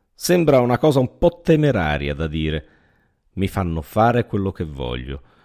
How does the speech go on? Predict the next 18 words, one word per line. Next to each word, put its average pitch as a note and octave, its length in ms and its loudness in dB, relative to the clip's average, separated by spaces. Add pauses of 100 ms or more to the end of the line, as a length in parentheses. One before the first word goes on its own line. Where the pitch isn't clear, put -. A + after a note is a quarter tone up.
(120)
Mi G2+ 140 -2
scrivo C#3+ 380 2
da B2+ 80 4
solo F#2 300 -2
soggetti G#2 840 0
e G2+ 60 0
sceneggiature, F2+ 880 -4
senza A2 360 -4
ingerenze. E2+ 720 -6 (420)
Ho F2+ 100 -2
il G2 100 0
contratto G#2+ 600 -2
già A#2+ 200 2
rinnovato G2+ 840 -2
per D2 180 -10
l'anno D2 280 -8
prossimo A#2+ 880 -4
e", F#2 540 -2